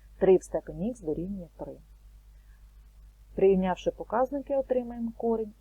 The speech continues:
х дорівнює один. Запишемо відповідь. Приклад номер три. Знову ж, з меншим показником два винесемо за дужку, тобто два в степені х ми винесемо за дужку.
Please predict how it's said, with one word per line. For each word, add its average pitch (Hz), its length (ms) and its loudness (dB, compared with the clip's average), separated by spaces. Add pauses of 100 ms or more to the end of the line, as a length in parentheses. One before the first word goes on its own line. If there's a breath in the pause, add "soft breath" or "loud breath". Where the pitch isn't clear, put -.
(160)
х 220 120 -12
дорівнює 170 540 -6 (100)
один. 135 200 -16 (440)
Запишемо 165 560 -4
відповідь. - 420 -16 (3000)
Приклад 254 380 6
номер 226 320 2
три. 156 320 -6 (1900)
Знову 175 440 2
ж, - 140 -18 (400)
з 165 160 -8
меншим 196 500 0
показником 165 840 -2 (100)
два 156 440 0
винесемо 160 600 -2
за 156 160 -4
дужку, 143 520 -18
тобто 190 260 0
два 165 240 2
в - 80 0
степені 160 520 -10
х - 160 -20
ми 160 120 -14
винесемо 156 460 -6
за 151 160 -8
дужку. 143 480 -16